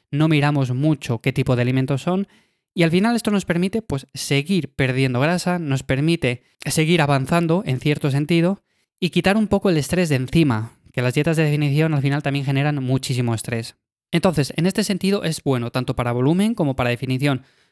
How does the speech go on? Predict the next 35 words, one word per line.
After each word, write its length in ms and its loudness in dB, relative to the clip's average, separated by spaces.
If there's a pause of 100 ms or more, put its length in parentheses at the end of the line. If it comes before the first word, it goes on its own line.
(100)
pero 160 0
para 120 4
volumen, 320 4
por 100 0
ejemplo, 280 0
cuando 160 -2
estamos 300 0
en 80 0
ese 140 0
momento 300 2
puntual, 540 0 (460)
no, 120 0
por 120 2
ejemplo, 340 0
decir, 420 -2 (200)
"Cheat 240 -2
meal 380 0 (120)
todas 280 2
las 120 0
semanas, 540 -6
ala, 300 -2 (120)
todos 160 4
los 140 2
sábados 420 0
a 80 -2
comerme, 480 0 (340)
eh, 460 -2
dos 180 -4
hamburguesas 720 0
y 120 0
tres 260 -4
pizzas", 480 -8
por 160 -2
así 140 0
decirlo. 480 -2